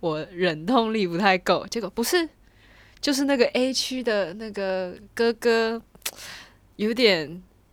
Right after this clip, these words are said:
手感不是很对啊，有点痛。可是我听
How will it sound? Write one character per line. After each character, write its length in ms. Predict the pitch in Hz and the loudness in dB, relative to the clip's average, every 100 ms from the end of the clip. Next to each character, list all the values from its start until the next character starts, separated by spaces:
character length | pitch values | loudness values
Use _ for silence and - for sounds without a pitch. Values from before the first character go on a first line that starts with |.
| _ | _
手 400 | - - 220 269 | -2 2 6 6
感 320 | 285 185 151 | 8 6 6
不 80 | 170 | -2
是 200 | 196 285 | 2 4
很 260 | 240 165 - | 4 0 -2
对 220 | - 285 190 - | 6 6 6 2
啊， 320 | 220 214 233 | 4 4 0
有 140 | 214 226 | -2 2
点 240 | 233 - | 2 0
痛。 220 | 240 240 | -2 -2
可 100 | - | 0
是 120 | 240 | 0
我 180 | 349 220 | 2 0
听 380 | - 285 285 | -2 -6 -6